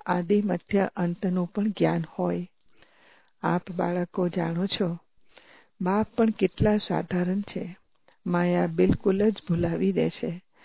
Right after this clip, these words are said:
નાકથી પકડ્યા. આ ભૂલાવ્યું હમણાં હમણાં યાદમાં છે, ખૂબ હર્ષિત રહે છે. ઓહો, અમે wonder of the world, સ્વર્ગના માલિક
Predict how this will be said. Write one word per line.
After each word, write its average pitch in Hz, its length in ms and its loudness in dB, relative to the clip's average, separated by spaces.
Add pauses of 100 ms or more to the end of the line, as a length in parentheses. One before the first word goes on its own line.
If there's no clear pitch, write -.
(420)
નાકથી 196 580 0
પકડ્યા. 175 600 0 (1200)
આ 208 180 0
ભૂલાવ્યું 180 720 4 (600)
હમણાં 180 580 0
હમણાં 190 420 -2 (100)
યાદમાં 170 520 0
છે, 233 360 -2 (380)
ખૂબ 226 260 2
હર્ષિત 196 520 -2
રહે 170 280 -4
છે. 165 300 -6 (200)
ઓહો, 185 360 0 (600)
અમે 190 200 4
wonder 185 400 2 (640)
of 185 120 4 (220)
the 180 220 4 (240)
world, 185 280 4 (200)
સ્વર્ગના 202 540 2
માલિક 170 400 4